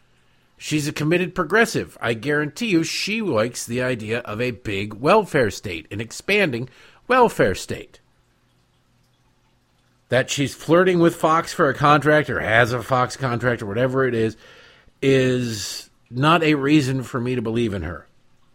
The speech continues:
It's not a reason for me to go, "Oh, she's wonderful. Oh, she's great." She'll say what has to be said.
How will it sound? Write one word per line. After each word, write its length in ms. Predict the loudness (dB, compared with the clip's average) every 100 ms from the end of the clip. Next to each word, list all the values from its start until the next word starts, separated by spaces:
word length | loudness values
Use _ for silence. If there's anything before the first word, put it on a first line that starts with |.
| _ _ _ -20
It's 140 | -12
not 200 | -4 -2
a 40 | 0
reason 280 | 0 -2 -6
for 160 | -6
me 200 | -2 -2
to 40 | -2
go, 180 | -4 -6 -12 -10
"Oh, 180 | -4 -2
she's 320 | -2 -6 -8
wonderful. 680 | -6 -6 -6 -8 -10 -16 -18 _ _ _ _ _ _
Oh, 180 | -4 -2
she's 300 | -2 -6 -8
great." 300 | -4 -2 -2 -6 -20 -14
She'll 440 | -2 2 4 2
say 320 | 0 2 2
what 160 | 2 0
has 280 | 0 -2 -2
to 100 | -6
be 140 | -6
said. 420 | -4 -4 -6 -10